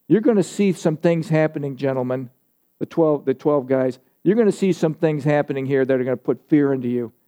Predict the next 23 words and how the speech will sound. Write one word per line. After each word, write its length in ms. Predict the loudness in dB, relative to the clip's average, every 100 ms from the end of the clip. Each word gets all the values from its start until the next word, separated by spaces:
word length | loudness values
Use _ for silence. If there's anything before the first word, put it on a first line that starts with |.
| _ _ 2
Don't 240 | 2 2
fear. 420 | 0 2 2 -2 _ _ _ _ _ _ 2
Don't 220 | 4 4
fear. 160 | 2 0
I'm 80 | 2
telling 320 | 4 4 4
you 140 | 4
ahead 200 | 4 4
of 100 | 4
time. 380 | 2 -2 -2 -6 _ _ _
John 240 | 2 4 4
sixteen 520 | 2 0 2 2 2
thirty-three, 560 | 4 4 4 4 2 4
Jesus 360 | 4 4 2
says 260 | 4 2 4
these, 180 | 2 4
"These 240 | 0 2
things 260 | 0 2 2
I 40 |
have 120 | 2
spoken 400 | 2 2 2 -2
to 120 | 0 4
you." 320 | 4 4